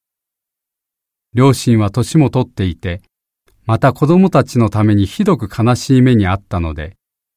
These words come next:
とうとう病の床についてしまった。両親は、深い憂いとひどい悲しみと、兄たちの罪悪のために、この世から連れ去られて神と顔を合わせるばかりの状態となっ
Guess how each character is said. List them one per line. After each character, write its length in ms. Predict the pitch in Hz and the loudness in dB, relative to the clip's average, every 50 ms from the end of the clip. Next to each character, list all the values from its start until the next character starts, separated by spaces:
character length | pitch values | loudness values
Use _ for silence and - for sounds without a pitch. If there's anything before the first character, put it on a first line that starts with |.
| _ _ _ _ | _ _ _ _
と 180 | - 123 127 | -2 0 0
う 60 | 120 120 | 0 0
と 200 | - 110 98 98 | 0 -2 0 0
う 80 | 98 | 2
病 400 | 104 117 127 131 127 127 123 110 | 2 2 4 4 4 4 4 2
の 120 | 104 98 92 | 2 0 -2
床 240 | - 95 - 143 135 | -6 -6 -4 0 2
に 120 | 135 135 120 | 2 2 0
つ 160 | - - 143 | -2 -4 -4
い 120 | 120 107 | -4 -4
て 100 | - 101 | -4 -8
し 180 | 92 - - 98 | -10 -8 -6 -6
ま 100 | 87 80 | -6 -6
っ 60 | - _ _ | -8 _ _
た。 180 | - 82 78 - _ _ _ _ _ _ _ _ _ _ _ _ _ _ _ _ _ _ _ _ _ _ _ _ _ _ _ _ _ _ _ _ _ _ _ _ _ _ _ _ _ _ _ _ _ - | -10 -10 -10 -10 _ _ _ _ _ _ _ _ _ _ _ _ _ _ _ _ _ _ _ _ _ _ _ _ _ _ _ _ _ _ _ _ _ _ _ _ _ _ _ _ _ _ _ _ _ -6
両 200 | 120 127 143 135 | 0 2 2 2
親 300 | - - - 110 92 87 | 2 0 -2 -2 -2 -2
は、 200 | 85 82 78 90 - _ _ _ _ _ _ _ _ _ _ _ _ _ | -2 -4 -6 -8 -12 _ _ _ _ _ _ _ _ _ _ _ _ _
深 280 | _ - - - 139 135 | _ -12 -2 0 2 4
い 160 | 123 107 113 | 4 2 0
憂 300 | 120 107 101 110 117 117 | 0 -2 -2 0 2 2
い 100 | 110 98 | 0 0
と 140 | - 104 92 | 0 -4 -6
ひ 180 | - - - 110 | -6 -4 -2 2
ど 120 | 143 156 | 2 2
い 100 | 139 110 | 2 2
悲 260 | - - 98 95 95 | 0 -2 -2 0 -2
し 160 | 92 - - | -2 -2 -2
み 140 | 101 90 80 | -2 -2 -2
と、 240 | - - 87 85 87 _ _ _ _ _ _ _ _ _ | -4 -8 -8 -8 -10 _ _ _ _ _ _ _ _ _
兄 280 | - 135 151 165 151 | 0 2 4 4 4
た 160 | 143 - 123 - | 4 2 0 0
ち 120 | - 120 | 2 0
の 120 | 110 101 | 2 2
罪 280 | 92 90 113 113 113 107 | 2 2 2 4 4 4
悪 220 | 98 92 - - | 2 0 -2 -2
の 120 | 98 90 82 | -4 -4 -2
た 120 | - 92 | -2 -2
め 160 | 95 95 90 | -2 0 0
に、 160 | 82 80 82 - _ _ _ _ _ _ _ _ _ _ | -2 -4 -6 -8 _ _ _ _ _ _ _ _ _ _
こ 160 | _ - 113 110 | _ -2 2 4
の 100 | 120 127 | 4 4
世 160 | 131 127 120 | 4 2 2
か 120 | - 120 | 0 0
ら 120 | 101 95 92 | 0 0 -2
連 220 | - - 113 120 | -4 -4 -2 -2
れ 60 | 135 - | 0 0
去 160 | - 135 123 | 2 2 2
ら 100 | 123 123 | 2 2
れ 140 | 113 110 101 | 2 0 -2
て 160 | - 90 - | -2 -8 -8
神 300 | - - 165 180 165 - | -2 0 2 2 2 2
と 120 | - 98 | 0 -4
顔 440 | - - - 113 127 131 135 135 135 | -6 -4 -4 -2 0 0 0 0 0
を 120 | 139 - | -2 -2
合 100 | 110 113 | -2 0
わ 120 | 120 143 143 | 2 2 0
せ 180 | 143 - 170 | 0 -2 -2
る 100 | 143 120 | 0 0
ば 140 | 95 110 120 | 0 0 -2
か 140 | 123 - 107 | 0 0 0
り 100 | 98 92 | 0 0
の 140 | 87 82 78 | -2 -2 -4
状 240 | - 101 98 98 101 | -4 -2 -2 -2 0
態 200 | 101 98 95 95 | -2 -2 -2 -2
と 120 | - 90 | -2 -4
な 120 | 90 87 | -4 -4
っ 60 | 82 | -4